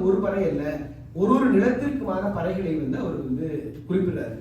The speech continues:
ஒரு பதிமூணு வகையான குறியீடுகளை வைத்து திணைகளை பிரிக்கிறாங்க. அப்ப எனக்கு தோண ஆரம்பிச்சது, அப்போ அந்த ஐந்து திணைகளுக்கும் உரிய பறைகளை, திணைகளை கொண்டு பிரிக்கும் போது, அப்ப அமெரிக்காவிற்கான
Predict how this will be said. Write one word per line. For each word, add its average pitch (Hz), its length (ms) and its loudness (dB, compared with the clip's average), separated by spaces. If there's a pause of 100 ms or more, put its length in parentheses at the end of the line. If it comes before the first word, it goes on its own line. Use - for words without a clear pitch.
(140)
ஒரு 185 240 -2
பதிமூணு 262 540 4
வகையான 247 400 4
குறியீடுகளை 226 640 2
வைத்து 180 320 0 (120)
திணைகளை 202 360 2
பிரிக்கிறாங்க. 165 500 -2 (420)
அப்ப - 320 -4
எனக்கு 330 380 4
தோண 240 180 6
ஆரம்பிச்சது, 202 480 4 (400)
அப்போ 185 260 0 (560)
அந்த 196 140 2
ஐந்து 254 360 4
திணைகளுக்கும் 311 580 6
உரிய 254 200 4 (840)
பறைகளை, 262 500 2 (240)
திணைகளை 247 460 4
கொண்டு 240 200 0
பிரிக்கும் 233 480 2
போது, 180 200 4
அப்ப - 200 -2
அமெரிக்காவிற்கான 254 920 0